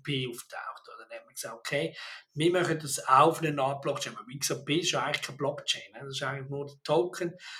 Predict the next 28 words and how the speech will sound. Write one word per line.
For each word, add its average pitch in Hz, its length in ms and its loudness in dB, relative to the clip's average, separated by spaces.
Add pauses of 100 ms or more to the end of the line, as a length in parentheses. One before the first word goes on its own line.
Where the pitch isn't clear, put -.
(180)
Und 147 500 -4
die 147 120 2
haben 160 280 0
dort 165 360 0
einfach 147 300 2
dann 156 100 -8
gesagt, 135 200 0
okay, 151 240 -2
wir 135 100 -4
nutzen 165 440 -6
das 135 160 -2
RippleNet, 175 720 0 (840)
wo 156 100 -2
man 139 140 2
von 131 200 -4
A 127 180 4
nach 135 220 -4
B 127 180 -6
kann 127 160 -6
senden. - 360 -10
Und 143 60 -10
wir 156 120 0
reden 151 240 0
hier 160 240 2
von 120 240 -10 (340)
hundert 202 380 6
Milliarden 139 640 -2
Coins, 175 600 2